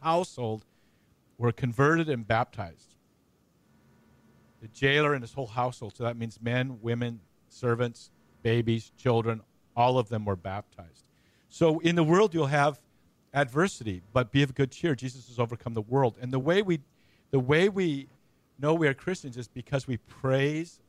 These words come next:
the Lord in all things. Uh, when the Jew, the people, uh, the children of Israel went into battle, did they send out the cavalry first, or was it the archers?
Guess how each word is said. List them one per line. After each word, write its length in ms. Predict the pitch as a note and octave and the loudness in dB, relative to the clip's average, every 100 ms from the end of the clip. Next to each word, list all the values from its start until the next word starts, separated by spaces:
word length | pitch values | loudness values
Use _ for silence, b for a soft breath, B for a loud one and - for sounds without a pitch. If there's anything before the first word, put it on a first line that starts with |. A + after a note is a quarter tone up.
| _ | _
the 100 | A#2 | -10
Lord 540 | A#2+ A2+ A#2+ C3 C3+ C#3 _ _ A2 | -8 -2 2 2 0 -8 _ _ -18
in 200 | G#2+ A2+ _ | -16 -18 _
all 500 | A2 A#2 A#2+ B2 C3 _ _ _ _ _ _ _ | 0 2 2 0 -6 _ _ _ _ _ _ _
things. 580 | C3+ B2+ F2+ - - - _ _ _ _ - | 2 2 0 -12 -20 -20 _ _ _ _ -2
Uh, 160 | B2 A#2 - _ _ _ C#3 | 0 0 -4 _ _ _ 0
when 260 | D3+ D3+ - | 0 0 -2
the 120 | D3+ | -2
Jew, 380 | C3 - F#3+ F#3 _ _ C3 | -2 0 0 0 _ _ -12
the 60 | |
people, 360 | D3 G3 G3 E3+ | -6 -4 0 2
uh, 60 | D3+ | 2
the 80 | C3+ | -2
children 300 | - F#3 D#3+ | -2 -2 0
of 60 | |
Israel 220 | F#3+ D#3+ | 0 0
went 180 | C3+ D3+ | 0 -2
into 140 | C#3 A#2+ | -2 -4
battle, 520 | A2+ C3 E3 A2+ G2+ _ _ _ _ _ _ _ _ _ - D#3+ | 0 2 0 -4 -10 _ _ _ _ _ _ _ _ _ -14 -2
did 100 | D#3+ | 0
they 60 | D3+ | 0
send 280 | - F3 F3+ | 0 0 2
out 140 | E3 | 0
the 80 | C3 | -4
cavalry 600 | - C#3+ D#3 D#3 D#3+ D#3+ | -2 0 0 2 2 2
first, 460 | - D3+ D3+ C#3+ C#3 | 0 2 2 0 -4
or 60 | |
was 200 | B2 A#2+ | -2 -2
it 100 | A#2+ | -4
the 100 | A#2 | -10
archers? 760 | G#2+ A2+ A2+ - F2+ D#2+ _ | -2 -2 -2 -8 -12 -12 _